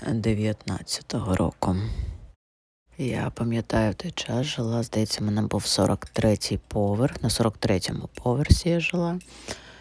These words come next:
І благо в мене, ем, балкон, тераса виходили, е, з видом на океан.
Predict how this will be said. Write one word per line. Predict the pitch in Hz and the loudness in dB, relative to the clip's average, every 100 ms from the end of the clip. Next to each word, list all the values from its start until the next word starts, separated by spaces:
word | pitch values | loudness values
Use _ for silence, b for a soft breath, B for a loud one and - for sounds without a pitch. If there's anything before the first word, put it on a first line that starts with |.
| B B B B - | B B B B -2
І | 160 | 0
благо | 127 131 147 160 139 | 2 2 2 2 2
в | |
мене, | 131 127 127 117 214 - | 2 2 2 0 -2 -2
ем, | 131 120 117 B B B B B B - | 0 0 2 B B B B B B -8
балкон, | 190 143 113 - 151 170 165 | -4 -4 -4 -2 0 2 2
тераса | 117 117 131 - 110 | 0 -2 -2 -4 -2
виходили, | 107 - 120 110 110 98 | -2 -2 -2 0 0 0
е, | 98 104 110 101 - - - _ - - | -2 -2 -6 -10 -16 -20 -20 _ -8 -4
з | 110 104 | -2 -2
видом | 110 113 110 107 | -2 -2 -2 -2
на | 107 | -2
океан. | 104 101 92 | -2 -4 -4